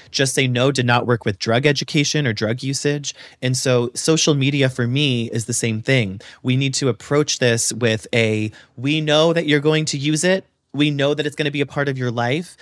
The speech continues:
but here's what we want you to be aware of, and here's where I want you to come and bring your phone to mom."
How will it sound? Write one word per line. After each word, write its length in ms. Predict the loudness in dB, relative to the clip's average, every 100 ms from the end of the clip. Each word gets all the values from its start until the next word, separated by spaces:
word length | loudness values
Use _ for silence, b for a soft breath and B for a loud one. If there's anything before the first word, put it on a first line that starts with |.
| B -8
but 100 | -6
here's 320 | -4 -4 -2
what 160 | -4
we 140 | -2 -2
want 220 | -2 -4
you 60 | -2
to 60 |
be 120 | 0
aware 320 | 0 2 2 0
of, 100 | -2
and 100 | -6
here's 240 | -6 -4
where 260 | 0 0 2
I 160 | 0
want 200 | 0 -2
you 60 | -2
to 80 | -2
come 180 | -2 -2
and 100 | -2
bring 180 | -2
your 80 | -4
phone 220 | -4 -4 -4
to 80 |
mom." 440 | -2 0 -2 -6